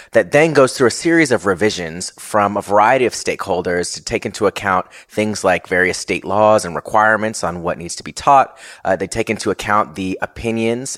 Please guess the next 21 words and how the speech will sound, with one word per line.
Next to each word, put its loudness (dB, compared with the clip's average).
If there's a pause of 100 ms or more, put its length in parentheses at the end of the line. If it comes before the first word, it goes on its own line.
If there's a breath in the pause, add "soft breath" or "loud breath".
and -4 (300 loud breath)
revisions -2 (140)
from 0 (120)
a 0 (140)
state-appointed -6
board 0 (340 loud breath)
of 4
a -4
variety 2
of -2
different -4
people, -2
but -6
they're 0
appointed -2
by 2
either -4
Democratic 0
or 0
Republican -4
administrations, -6